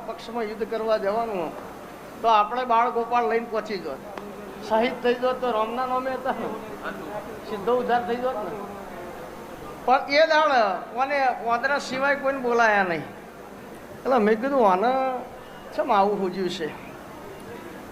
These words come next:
પાછું બે મિનિટ પછી મને ને મને વિચાર આવ્યો, કીધું, "સો ટકા ઓ-, આ ગોડો નહીં એ નક્કી." કારણ કે લંકામાં હોનું હતું, જો અમને લઈ જાવ હોત તો જે દાડ યુદ્ધ કરવાની વેળા હોત ને, એ દાડ રામના પક્ષમાં એકેય ના હોત.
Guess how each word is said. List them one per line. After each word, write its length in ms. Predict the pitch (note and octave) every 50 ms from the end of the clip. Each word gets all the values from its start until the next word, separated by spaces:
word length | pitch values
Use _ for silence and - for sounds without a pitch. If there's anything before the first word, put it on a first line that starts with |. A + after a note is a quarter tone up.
| - -
પાછું 360 | A3 A3 A3 - D4 D4 D4
બે 180 | D4 C#4 C#4+
મિનિટ 280 | C#4+ C#4+ D4 D4 D4 C4+
પછી 200 | C#4 C4+ G#3+ C#4+
મને 280 | C4+ C4 A#3+ A#3+ B3+ C#4
ને 60 | C4+
મને 220 | C4+ C4+ C4 C#4
વિચાર 360 | C4+ C4 B3+ C4 C4+ C4 C4+
આવ્યો, 200 | C4 C4 C4+ C4+
કીધું, 320 | B3+ - C4+ B3+ B3+ A#3 G3+
"સો 100 | A3+ B3
ટકા 320 | B3 B3+ B3+ B3 B3 B3+
ઓ-, 340 | B3+ A#3+ A#3+ B3 B3 A3 G3 - -
આ 100 | - G#3+
ગોડો 400 | G#3+ F#3+ G3+ G#3 G#3+ A3 A#3+ B3
નહીં 240 | A#3 A3+ A3 A#3 A#3+
એ 40 | A#3
નક્કી." 440 | A3+ G#3+ G#3 - - G3+ F3 D#3+ - - - - - - - - - - - - - - - - - - - - - - - - - -
કારણ 160 | A3 A#3+ C4 C4+
કે 60 | C#4
લંકામાં 640 | B3+ B3+ B3+ C4 C4 - D4 D4 D4+ D4 D#4 C#4
હોનું 340 | C4 C4 C#4 D4 D4+ D#4 D4+
હતું, 180 | D4 D4+ D4+ D4+
જો 100 | D4+ D4
અમને 400 | C#4+ C4 C4 C4 C4+ C#4+ C#4+ C#4
લઈ 180 | C#4 C#4 C#4
જાવ 200 | C#4 D4 C#4+ C#4+
હોત 220 | C#4+ D4 C#4+ C#4+ C#4+
તો 180 | C#4+ C#4 A#3+
જે 140 | A#3 B3+ C4
દાડ 360 | C4+ C#4+ C#4+ C#4+ C4+ B3+ C4
યુદ્ધ 200 | C#4 D4 C#4+ B3+
કરવાની 360 | - C#4 C#4 C#4 C#4 C#4+ C#4
વેળા 200 | C4 B3+ C4 C4+
હોત 240 | C#4 D4 D4 D4+ D4
ને, 100 | D4+ D4
એ 120 | C#4 C4+ C4
દાડ 140 | C#4 C4+
રામના 320 | B3+ B3+ B3 B3+ C4 C#4 C4+
પક્ષમાં 380 | C4 C4 C4 - - B3+ C4
એકેય 240 | B3+ A#3+ B3 B3+ B3
ના 100 | A#3+ A3
હોત. 260 | F3+ G#3 G3 F3+ E3+